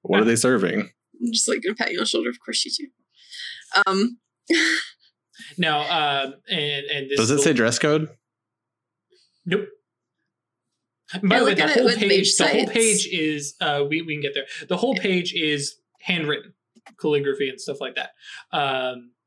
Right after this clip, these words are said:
Speaker 2: but, uh, yeah, you can definitely mage sight it up.
Speaker 3: Yeah, I,
Speaker 2: Inspect it.
Speaker 3: is there anything unusual about it?
Speaker 2: Uh, let me
Speaker 3: Mundane
Speaker 2: double check.
Speaker 3: paper.
Speaker 2: Um,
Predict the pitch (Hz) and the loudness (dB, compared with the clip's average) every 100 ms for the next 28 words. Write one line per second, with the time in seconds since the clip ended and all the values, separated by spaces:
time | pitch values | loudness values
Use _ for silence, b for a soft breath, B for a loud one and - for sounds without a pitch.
0 | _ _ _ _ _ - 143 135 131 139 | _ _ _ _ _ -8 -4 -2 -2 0
1 | 196 160 156 147 180 247 190 185 151 139 | 0 0 -4 -4 -4 -2 -2 -2 -2 -2
2 | 139 135 139 139 135 180 - _ _ _ | -4 -4 -6 -4 -6 -8 -12 _ _ _
3 | _ _ _ 226 233 214 220 - - - | _ _ _ -2 0 0 -2 -8 -6 -4
4 | 202 - 233 - 208 208 214 208 214 214 | -4 -6 -10 -2 0 2 2 2 0 2
5 | 202 208 220 226 226 240 - _ _ - | 2 2 0 -2 -2 -4 -8 _ _ -20
6 | B B - 196 233 226 226 214 202 196 | B B -6 -2 0 0 2 2 4 4
7 | 190 208 214 202 208 247 - _ _ _ | 4 2 2 2 2 0 -6 _ _ _
8 | _ _ _ _ _ _ _ - 151 151 | _ _ _ _ _ _ _ -4 0 0
9 | 147 151 147 147 147 143 143 143 | 0 -2 -2 -4 -4 -6 -10 -14